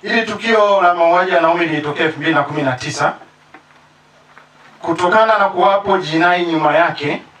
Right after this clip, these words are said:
tulizuiliwa kutangaza msiba na kumzika Naomi ili kupisha uchunguzi wa kipolisi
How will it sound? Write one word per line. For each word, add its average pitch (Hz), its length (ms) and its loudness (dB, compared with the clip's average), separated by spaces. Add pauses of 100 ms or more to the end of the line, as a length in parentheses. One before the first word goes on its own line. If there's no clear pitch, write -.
(200)
tulizuiliwa 151 640 -2
kutangaza 160 520 -2
msiba 175 420 -2
na 139 120 0
kumzika 143 440 -4
Naomi 156 500 0 (1400)
ili 214 220 -4
kupisha 190 420 -4
uchunguzi 160 600 -2
wa 151 120 2
kipolisi 165 880 -6